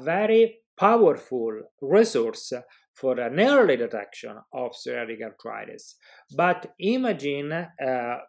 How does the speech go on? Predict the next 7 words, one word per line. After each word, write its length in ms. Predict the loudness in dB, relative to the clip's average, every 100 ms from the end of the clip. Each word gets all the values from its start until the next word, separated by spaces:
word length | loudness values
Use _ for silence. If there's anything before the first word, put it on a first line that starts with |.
| -6
like 300 | -4 -4 -6 -2 4
ultrasonography 1300 | 4 4 -2 -6 -4 0 0 0 -4 -4 -6 -8 -8 _ _ _ _ -6
and 360 | -2 -2 -2 -4 -4
magnetic 680 | -6 -4 -4 -2 -2 -2 -2
resonance 640 | -2 -2 -2 -6 -10 -12 -12 -4
imaging, 680 | -2 -2 -6 -10 -10 -14 -16 -20 -20 -20 _
are 420 | 0 2 4 2